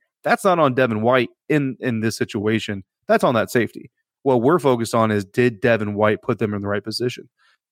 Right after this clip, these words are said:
And you kinda look back at some of the stuff that we've learned with Quan Alexander, uh, a little bit since he's left,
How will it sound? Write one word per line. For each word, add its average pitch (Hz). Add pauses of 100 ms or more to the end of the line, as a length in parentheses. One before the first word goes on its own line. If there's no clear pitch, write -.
And 117
you 120
kinda 165
look 151
back 127
at 110 (840)
some 139
of 127
the 113
stuff 117
that 123
we've 104
learned 107
with 98
Quan 107
Alexander, 107 (460)
uh, 104
a 104
little 107
bit 107
since 110
he's 98
left, 123